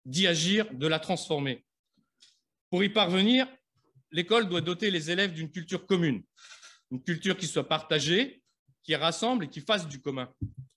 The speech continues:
Cette culture, pour notre discipline,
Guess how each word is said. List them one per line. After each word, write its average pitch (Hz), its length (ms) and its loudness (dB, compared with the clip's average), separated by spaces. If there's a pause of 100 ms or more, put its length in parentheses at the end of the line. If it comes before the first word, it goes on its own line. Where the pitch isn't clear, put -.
(680)
Cette 175 220 0
culture, 240 420 2
pour 196 140 0
notre 180 280 2
discipline, 196 640 2